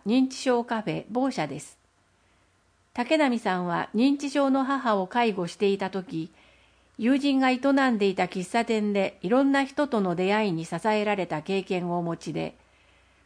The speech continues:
今度はご自分でそんな場所を提供したいと思われたのが某社の始まりでした。某社は介護者の思いを聞き、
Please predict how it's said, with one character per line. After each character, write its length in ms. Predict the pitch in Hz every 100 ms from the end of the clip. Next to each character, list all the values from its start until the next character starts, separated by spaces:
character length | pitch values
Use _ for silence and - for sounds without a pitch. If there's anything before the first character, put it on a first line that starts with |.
| -
今 220 | 269 254
度 120 | 220
は 120 | 294
ご 100 | 202
自 160 | 208 262
分 180 | 277 262
で 100 | 269
そ 160 | 262
ん 80 | 277
な 100 | 277
場 120 | 269
所 160 | 262 254
を 60 | 208
提 220 | 240 269
供 200 | 269 269
し 80 | 262
た 120 | 262
い 120 | 208
と 120 | 185
思 140 | 190 220
わ 100 | 208
れ 100 | 196
た 140 | 175
の 120 | 165
が 240 | 151 147 -
某 240 | 196 247 277
社 160 | 185
の 100 | 170
始 240 | 151 160 190
ま 100 | 175
り 120 | 151
で 100 | 151
し 120 | -
た。 140 | - - _ _ _ _ _ _ _ _ _ _ _ _ _
某 200 | 262 294
社 180 | 269 202
は 220 | 170 170 - _ _ -
介 220 | 277 285
護 100 | 311
者 160 | 247
の 140 | 214 196
思 300 | 202 233 262
い 160 | 202 165
を 100 | 160
聞 180 | 170
き、 280 | - 208 -